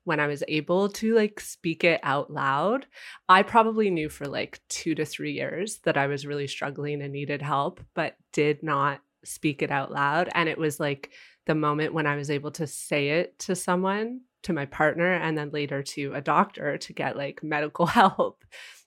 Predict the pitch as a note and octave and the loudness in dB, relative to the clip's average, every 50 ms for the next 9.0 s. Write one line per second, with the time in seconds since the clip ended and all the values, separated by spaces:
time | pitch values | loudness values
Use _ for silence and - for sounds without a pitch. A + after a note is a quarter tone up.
0 | _ - - G3+ G3+ G3+ F#3+ F#3 E3+ F3+ F#3 - - A#3+ A#3 A3+ A3 - - F#3 | _ 4 6 6 8 8 8 8 8 8 6 4 0 2 2 0 2 4 4 6
1 | E3+ E3+ F#3 F#3 - G#3+ G3+ G3 G3+ - - - C#3+ - - - - - C#3 C#3 | 6 6 4 4 4 2 2 2 0 -6 -4 0 0 0 -2 -2 0 2 2 2
2 | C#3 C#3 - - E3 D#3+ D#3+ D3+ D3 C#3 C#3 C#3+ - _ _ - D#3+ C#3+ D#3+ D3+ | 2 0 -2 -6 -6 -6 -6 -6 -6 -8 -8 -10 -12 _ _ -20 -12 -6 -2 0
3 | D3 D#3 D3+ - - - - _ _ _ _ _ _ - D#3 D#3+ D#3+ D#3 D3+ C#3 | 0 0 -2 -4 -14 -18 -18 _ _ _ _ _ _ -6 -4 -2 -2 -2 -2 0
4 | D3 D#3 E3+ D#3+ C#3+ C#3+ C#3+ C#3+ C#3+ - - E3 D#3 D#3+ D#3 D#3+ D#3 D3+ D3 D3 | 2 2 4 4 4 2 0 -2 -6 -6 -6 -6 -6 -4 -6 -8 -6 -6 -8 -8
5 | D3 D3 D3 D3+ D#3 - - F3+ F#3 F3+ _ - - - - _ _ _ _ - | -6 -6 -6 -4 -4 -4 -6 -6 -6 -8 _ -20 -20 -20 -20 _ _ _ _ 2
6 | A3+ A3+ - C4 C4 B3+ D4+ C#4+ C#4 C4+ - F#3 F3 F3 G3+ F#3 E3+ E3+ E3 - | 2 4 6 6 6 6 4 2 2 4 4 4 4 4 2 0 2 2 0 0
7 | D#3+ E3 D#3 - F3 D#3+ D#3+ D#3 D#3 - - D#3+ - - E3 D#3 D3+ D#3 C#3+ C#3+ | 0 -4 -4 -2 -2 -2 -2 -2 -4 -6 -8 -10 -8 -4 -4 -4 -4 -4 -6 -8
8 | - E3 - - D3+ - E3 C#3+ - D3+ - - - - - C#3+ C#3+ C#3+ C#3+ C#3+ | -8 -8 -8 -8 -8 -12 -10 -8 -8 -8 -8 -8 -6 -4 -2 -2 -2 -4 -6 -10